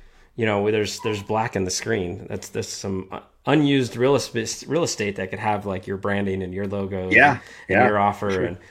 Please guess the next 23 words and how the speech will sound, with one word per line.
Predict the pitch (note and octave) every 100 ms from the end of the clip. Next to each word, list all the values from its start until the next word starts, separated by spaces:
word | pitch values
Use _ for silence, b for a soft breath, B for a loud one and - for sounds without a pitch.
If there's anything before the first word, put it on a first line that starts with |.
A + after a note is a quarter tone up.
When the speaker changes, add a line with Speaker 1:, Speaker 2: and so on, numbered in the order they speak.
| b b G#2+
Speaker 1:
and | A2
so, | - A2 G#2+ - B B -
uh, | B2 A#2 G#2+ A2+
yeah, | C#3+ A2
anybody | B2 C#3+ D3 C3+
that, | B2+ C3
whether | C3+ B2
it's | A#2
a | G2
podcast, | C3+ C#3 C#3+ C3 B2 A#2+
whether | A2+ A2
it's | G#2
a, | G2 F#2+
a | F#2+
live | F#2+ A#2+ A#2+ F2+
show, | A#2 A2+ A2+ A2 b b b -
uh, | G2+ G2+
we're | G#2+
teaching | A2+ C3+ - G#2+
two | A#2
people | A2+ A#2 F#2+ F#2
how | - G#2+ A2
to, | F#2